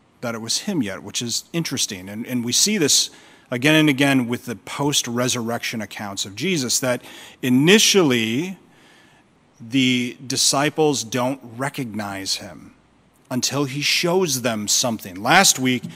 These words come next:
he showed them the wounds, his hands and his side. "It is I, the one who died, who now is risen and stands before you." They recognized him.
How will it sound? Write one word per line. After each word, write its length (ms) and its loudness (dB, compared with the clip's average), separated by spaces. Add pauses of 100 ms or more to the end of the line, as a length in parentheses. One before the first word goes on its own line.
(240)
he 140 -8
showed 360 0
them 160 2
the 100 0
wounds, 880 2 (640)
his 180 -4
hands 320 4
and 100 0
his 120 -2
side. 560 0 (1000)
"It 120 -2
is 160 0
I, 320 4
the 100 -6
one 200 0
who 140 -4
died, 440 0 (100)
who 80 -4
now 580 0
is 200 -8
risen 420 -2
and 240 -8
stands 500 -4
before 480 -6
you." 320 -10 (1500)
They 100 -6
recognized 600 -8
him. 220 -20